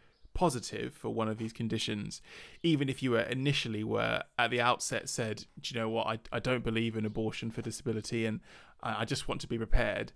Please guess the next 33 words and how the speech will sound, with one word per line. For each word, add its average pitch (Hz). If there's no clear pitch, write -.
When 131
you 120
have 120
that 120
knowledge, 107
and 123
then 117
you 123
have 117
to 120
sit -
day 117
by 113
day, 110
week 110
by 110
week, 110
and, 117
you 117
know, 107
in 117
the 117
U 120
K 113
you 117
can 120
abort 110
all 127
the 113
way 113
up -
to 113
term 113